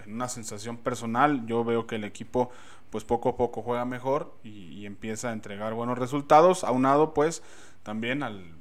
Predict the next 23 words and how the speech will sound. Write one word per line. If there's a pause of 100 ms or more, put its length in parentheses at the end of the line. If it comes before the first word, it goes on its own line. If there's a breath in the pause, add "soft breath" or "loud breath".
buen
nivel
y
rendimiento
que
están
mostrando
algunas
jugadoras
en
lo
individual,
llámese (340 loud breath)
Caro
Jaramillo,
llámese,
eh,
Gaby
Valenzuela,
Rubí
Soto,
Carla
Martínez,